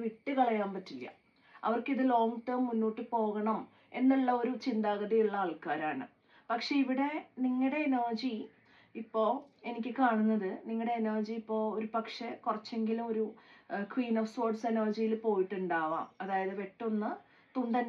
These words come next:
രണ്ട്. അവർക്കറിയാം അല്ലേ, ഈ റിലേഷൻഷിപ്പ് ഇല്ലാണ്ടായാലും നിങ്ങള് Queen of Swords, നിങ്ങള് വേറൊരു എനർജിയിലായിട്ട് മാറും, നിങ്ങള് കുറച്ചുകൂടെ സ്ട്രോങ് ആവും എന്നുള്ള ഒരു തോട്ട് അവർക്കറിയാം. അവർക്ക് ഇതിനു മുമ്പ് നിങ്ങൾ എന്തെങ്കിലും അവരോട് റിയാക്ട് ചെയ്തിട്ടുണ്ടാവാം maybe.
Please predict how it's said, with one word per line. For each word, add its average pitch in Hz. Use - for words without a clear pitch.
രണ്ട്. 180
അവർക്കറിയാം 226
അല്ലേ, 185
ഈ 180
റിലേഷൻഷിപ്പ് 185
ഇല്ലാണ്ടായാലും 214
നിങ്ങള് 214
Queen 220
of 202
Swords, 175
നിങ്ങള് 208
വേറൊരു 220
എനർജിയിലായിട്ട് 220
മാറും, 202
നിങ്ങള് 190
കുറച്ചുകൂടെ 208
സ്ട്രോങ് 208
ആവും 202
എന്നുള്ള 233
ഒരു 220
തോട്ട് 208
അവർക്കറിയാം. 190
അവർക്ക് 214
ഇതിനു 220
മുമ്പ് 214
നിങ്ങൾ 220
എന്തെങ്കിലും 214
അവരോട് 208
റിയാക്ട് 190
ചെയ്തിട്ടുണ്ടാവാം 190
maybe. 170